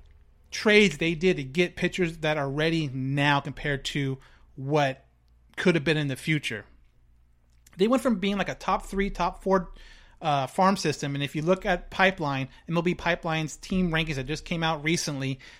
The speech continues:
this last week, they are now down in the twenties. I think now they're down, like, to twenty-three, twenty-four. So it's great when you have it, but if you're going to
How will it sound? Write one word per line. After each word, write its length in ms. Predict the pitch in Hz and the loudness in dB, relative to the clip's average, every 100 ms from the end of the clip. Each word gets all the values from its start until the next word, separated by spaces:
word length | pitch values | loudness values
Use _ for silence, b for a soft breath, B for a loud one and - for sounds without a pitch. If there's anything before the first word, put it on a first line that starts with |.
| B | B
this 180 | 147 - | -6 0
last 280 | 147 139 165 | 0 0 0
week, 460 | 190 143 - - _ _ _ _ _ _ | 0 -2 -6 -20 _ _ _ _ _ _
they 100 | 180 | 2
are 100 | 277 | 4
now 240 | 208 190 202 | 4 4 4
down 360 | 165 165 180 | 2 2 2
in 220 | 156 151 | 0 -2
the 100 | 143 | -2
twenties. 560 | 131 - 147 131 117 - - - | -6 -6 -4 -4 -6 -20 -16 -6
I 100 | 143 | -4
think 240 | 135 196 | -2 -2
now 200 | 175 160 | -2 -2
they're 100 | 175 | 0
down, 200 | 160 151 | 0 -2
like, 140 | 143 - | -2 -6
to 60 | |
twenty-three, 400 | 139 160 143 151 | -8 -6 -4 -4
twenty-four. 640 | 143 135 123 - 156 117 - _ _ _ _ _ _ _ _ | -4 -6 -8 -2 0 -2 -8 _ _ _ _ _ _ _ _
So 100 | 190 | 2
it's 120 | 175 - | 2 2
great 320 | 196 240 240 | 4 4 6
when 120 | 214 | 4
you 100 | 180 | 4
have 260 | 151 196 160 | 4 4 4
it, 120 | 139 | 0
but 120 | 151 | -2
if 120 | - | -2
you're 140 | 175 202 | -4 0
going 280 | 240 240 | 2 2
to 600 | 240 202 196 190 180 165 | 0 0 2 4 2 0